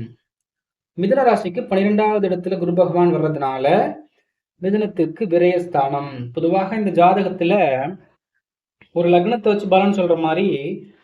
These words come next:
அந்த கிரகம் அமைந்த இடத்திலிருந்து நம்ம அந்த ராசிக்கு கணக்கு பண்ணக்கூடியது இந்த அமைப்பு. சரிங்க,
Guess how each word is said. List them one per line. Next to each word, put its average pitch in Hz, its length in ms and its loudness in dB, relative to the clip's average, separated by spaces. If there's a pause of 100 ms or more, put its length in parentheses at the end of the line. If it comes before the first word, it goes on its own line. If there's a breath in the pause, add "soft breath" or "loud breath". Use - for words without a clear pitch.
(640 soft breath)
அந்த 190 180 2
கிரகம் 214 440 2
அமைந்த 214 340 0
இடத்திலிருந்து 202 640 0 (960)
நம்ம 180 140 2
அந்த 175 120 4
ராசிக்கு 196 340 2
கணக்கு 180 280 0
பண்ணக்கூடியது 160 640 0 (140)
இந்த 156 120 -4
அமைப்பு. 151 360 -4 (1120)
சரிங்க, 208 320 2